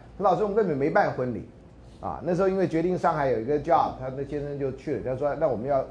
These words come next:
去上海了，那我们就结婚好了，认识这么久，反正也没别人什么什么之类。”那女的说：“好，我们就结婚了。”就结婚就去上海了，婚纱照照了，听说没去拿。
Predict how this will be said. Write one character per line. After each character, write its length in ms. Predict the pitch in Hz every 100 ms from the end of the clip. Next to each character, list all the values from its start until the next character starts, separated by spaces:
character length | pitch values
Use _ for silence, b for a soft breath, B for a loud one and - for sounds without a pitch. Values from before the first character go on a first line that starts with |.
| -
去 120 | - 143
上 300 | - 135 98
海 100 | 62
了， 40 |
那 100 | 110
我 40 | 120
们 100 | 104
就 60 |
结 180 | 123 107
婚 180 | 113 135
好 180 | - -
了， 100 | - 95 113 127 117 151
认 140 | 131
识 100 | 131
这 60 | 131
么 100 | 107
久， 160 | 90
反 160 | 92 101
正 80 | 123
也 60 |
没 160 | 98 110
别 180 | 107 110
人 140 | 101 B B B
什 100 | 104
么 40 | 98
什 100 | 98
么 80 |
之 140 | 92 107
类。” 180 | 92 76 B B
那 100 | 131
女 200 | 131 107
的 80 | 117
说 100 | 139
：“好， 260 | 120 139 120
我 60 |
们 100 | 120
就 80 | 127
结 180 | 120 113
婚 160 | 120
了。” 60 | 110
就 120 | 113
结 140 | 113 123
婚 140 | 139
就 60 | 131
去 160 | -
上 200 | 151 143
海 160 | 110 58
了， 80 | - B B
婚 140 | 180 185
纱 180 | 190 190
照 180 | 180
照 280 | - 170 120
了， 100 | -
听 120 | 156 160
说 100 | 160
没 120 | 131
去 120 | 156
拿。 260 | 101 65